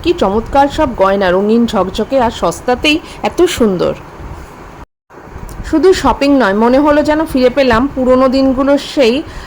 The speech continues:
স্মৃতিময় সময়গুলোতে। এই ভেজা বৃষ্টির মাঝে চারিদিকে একটা শান্ত, মন ভালো করে দেওয়া গন্ধ ছড়িয়েছিল,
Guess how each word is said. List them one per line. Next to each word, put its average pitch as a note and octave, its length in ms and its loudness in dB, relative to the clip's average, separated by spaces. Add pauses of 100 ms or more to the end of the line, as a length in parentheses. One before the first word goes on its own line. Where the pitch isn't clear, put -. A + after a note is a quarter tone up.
স্মৃতিময় C#4 560 2
সময়গুলোতে। G#3 840 0 (220)
এই C4 180 2
ভেজা A#3+ 400 2
বৃষ্টির A#3 380 0
মাঝে C4 280 2
চারিদিকে A#3+ 480 -2
একটা B3+ 200 -2
শান্ত, A3+ 440 -2
মন B3+ 380 2
ভালো B3+ 240 2
করে B3+ 220 2
দেওয়া A#3 280 2
গন্ধ A3 380 2
ছড়িয়েছিল, G#3 560 0